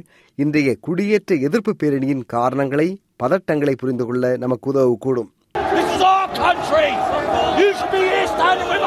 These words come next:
Speaker 2: us.
Speaker 1: இணையத்தில் பரவிய தவறான தகவல்கள், குறிப்பாக அகதிகள் மற்றும் முஸ்லிம் சமூகங்களை பற்றிய தவறான குற்றச்சாட்டுகள் சூழ்நிலையை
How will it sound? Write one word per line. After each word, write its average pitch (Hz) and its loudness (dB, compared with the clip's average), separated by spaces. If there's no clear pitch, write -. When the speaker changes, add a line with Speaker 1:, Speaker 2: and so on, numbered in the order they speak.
Speaker 2:
us. - -2
Speaker 1:
இணையத்தில் 190 0
பரவிய 143 2
தவறான 139 2
தகவல்கள், 110 -6
குறிப்பாக 156 0
அகதிகள் 143 0
மற்றும் 127 -2
முஸ்லிம் 202 -2
சமூகங்களை 139 0
பற்றிய 123 -4
தவறான 151 0
குற்றச்சாட்டுகள் 131 -4
சூழ்நிலையை 180 2